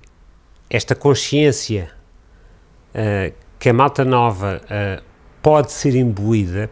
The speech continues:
pode no limite levar a que pelo menos as empresas tenham mais cuidado com o que vão fazer. Dito isso,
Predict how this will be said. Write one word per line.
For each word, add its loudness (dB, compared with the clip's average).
pode 2
no 0
limite -2
levar 0
a 0
que -8
pelo 4
menos 6
as 2
empresas 0
tenham 0
mais 0
cuidado -2
com -12
o -6
que -4
vão -2
fazer. -6
Dito 0
isso, -2